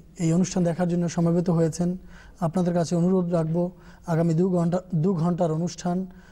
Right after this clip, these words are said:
আপনারা মনোযোগ দিয়ে দেখবেন। আশা করি এর মধ্যে আপনারা চিন্তার খোরাক পাবেন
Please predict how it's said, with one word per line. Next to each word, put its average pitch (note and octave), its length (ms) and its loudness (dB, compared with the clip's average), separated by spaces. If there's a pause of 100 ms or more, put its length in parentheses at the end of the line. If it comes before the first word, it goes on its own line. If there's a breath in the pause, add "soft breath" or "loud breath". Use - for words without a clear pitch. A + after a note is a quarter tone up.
(200 loud breath)
আপনারা E3 260 2
মনোযোগ E3+ 400 2
দিয়ে E3+ 360 0 (640)
দেখবেন। D#3+ 420 0 (680)
আশা F3+ 240 -2
করি F3+ 300 0 (300)
এর F3 160 2
মধ্যে F3 220 2
আপনারা D#3+ 300 -2
চিন্তার E3+ 380 0
খোরাক F3 300 -2
পাবেন E3+ 320 -4